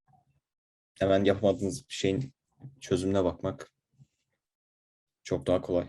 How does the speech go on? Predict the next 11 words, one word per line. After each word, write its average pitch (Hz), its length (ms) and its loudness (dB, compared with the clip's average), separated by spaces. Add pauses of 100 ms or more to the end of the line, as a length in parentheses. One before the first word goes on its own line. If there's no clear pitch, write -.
(140)
Üniversiteye 107 600 6
hazırlık 113 340 2
için 107 220 -2
Round 113 300 4
tek 110 240 -2
başına 107 300 2
yeterli 104 420 2
olur 104 280 2
çünkü 110 440 -4 (760)
bu 98 320 2
birkaç - 580 2